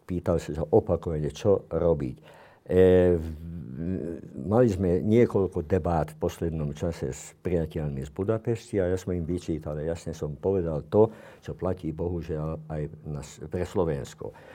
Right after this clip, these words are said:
Totiž tá i-, klasa tých vysokošpecializovaných intelektuálov v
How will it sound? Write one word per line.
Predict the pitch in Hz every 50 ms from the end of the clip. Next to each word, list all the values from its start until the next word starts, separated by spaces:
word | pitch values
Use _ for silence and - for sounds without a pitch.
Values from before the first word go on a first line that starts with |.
| - - -
Totiž | - 110 107 - 117 98 - -
tá | 95 87 85 78 78 - - _ _ _ _ 104
i-, | 113 - - - 90 -
klasa | _ - 110 123 135 131 - 104 92 -
tých | - 98 92 - - - - -
vysokošpecializovaných | - 92 80 90 107 131 131 - 131 104 - - 95 - - - 101 92 85 - 104 92 87 87 87 92 90 87 85 80 87 82 - - -
intelektuálov | 104 101 92 85 - 90 78 73 71 76 - - - 76 73 76 78 78 78 87 104 117 131 127
v | - - - - - - - - - _ _ _ _